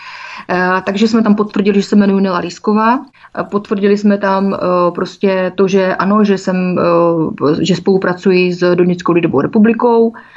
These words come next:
eh, že jsem tam několikrát tuto zemi, nebo několikrát vlastně jsem tam skoro žila, že jo, x let, takže jsem, že jsem tam pobývala na tom území. Nicméně, oni tam měli otázky, kde bydlím, eh, kolik,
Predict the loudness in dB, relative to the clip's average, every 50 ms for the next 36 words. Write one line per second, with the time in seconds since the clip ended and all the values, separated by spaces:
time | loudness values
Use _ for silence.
0 | -20 -20 -20 -20 -20 -20 -20 -14 -8 -4 -2 -2 0 0 -2 -2 -2 -2 -2 -4
1 | -2 -2 0 0 2 2 2 2 2 2 0 0 0 0 0 0 0 0 -2 -2
2 | -2 -2 -2 -2 -4 -2 -4 -2 -2 -2 -2 0 0 0 0 2 0 0 0 0
3 | -2 0 0 -2 -4 -4 -6 -6 -8 -8 -8 -6 -6 -4 -4 -4 -6 -8 -8 -8
4 | -8 -6 -4 -6 -6 -8 -10 -8 -2 0 0 2 2 2 2 2 2 0 0 0
5 | 2 2 2 0 -2 -2 -2 -2 -2 -2 -2 -2 -2 -2 -2 -2 -2 0 0 0
6 | 0 0 -2 -2 -2 0 2 2 2 4 2 2 2 0 0 0 -2 -2 0 0
7 | 2 2 4 4 4 4 2 0 -4 -12 -18 -18 -16 -8 -2 2 4 4 4 6
8 | 4 4 4 2 2 2 0 0 0 0 0 2 2 2 2 0 -2 -4 -4 -4
9 | -4 -6 -8 -12 -10 -8 -8 -8 -8 -12 -8 -4 -2 0 0 0 0 0 -2 -2
10 | -2 -2 -4 -4 -6 -8 -8 -8 -6 -6 -4 -4 -4 -4 -4 -6 -4 -2 0 0
11 | 0 0 -2